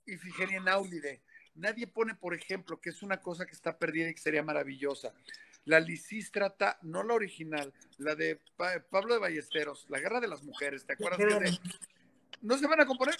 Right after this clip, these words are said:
Speaker 1: no hay sexo para nadie"?
Speaker 2: <laughs>
Speaker 1: Y entonces,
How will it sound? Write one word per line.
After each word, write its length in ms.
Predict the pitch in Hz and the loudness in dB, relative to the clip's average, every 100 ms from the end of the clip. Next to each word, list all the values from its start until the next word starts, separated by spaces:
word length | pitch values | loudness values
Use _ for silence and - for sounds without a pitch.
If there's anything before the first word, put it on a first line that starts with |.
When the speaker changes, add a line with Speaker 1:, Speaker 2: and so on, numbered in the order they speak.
| - 226 | -6 -8
Speaker 1:
no 80 | 226 | -6
hay 80 | 247 | -4
sexo 280 | 240 - | -6 -6
para 200 | 220 214 175 | -6 -6 -6
nadie"? 200 | 127 - _ _ _ _ - | -10 -18 _ _ _ _ 2
Speaker 2:
<laughs> 1500 | 254 302 339 - 719 719 698 605 - 571 - 494 - _ _ 247 | 8 10 10 12 12 12 6 6 4 0 -4 -8 -10 _ _ -8
Speaker 1:
Y 140 | 233 | -4
entonces, 560 | 254 - 311 302 311 | -4 -4 -6 -6 -10